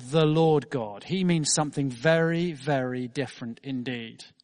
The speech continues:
As the Lord puts it in nine fourteen, the very reason for striking Egypt with plagues was so that they would know, "There is no one like me in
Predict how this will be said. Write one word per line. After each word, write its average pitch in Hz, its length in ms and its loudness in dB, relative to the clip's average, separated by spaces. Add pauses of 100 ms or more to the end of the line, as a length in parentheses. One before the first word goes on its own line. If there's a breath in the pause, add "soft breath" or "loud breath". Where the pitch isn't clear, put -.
(1300 loud breath)
As 180 140 4
the 185 120 4
Lord 170 220 4
puts - 280 -2
it - 80 -6
in 151 120 -2
nine 156 280 2
fourteen, 143 560 -4 (340 loud breath)
the 170 100 4
very 226 280 6
reason 190 420 4
for 151 120 -4
striking 160 460 0
Egypt 151 360 -2
with 135 200 -14
plagues 131 520 -8 (760)
was 151 140 -2
so 170 160 4
that 156 160 2
they 175 180 4
would 202 200 4
know, 165 180 4
"There 175 260 6
is 165 140 2
no 190 380 8
one 214 240 4
like 196 360 2
me 175 140 4
in 180 300 0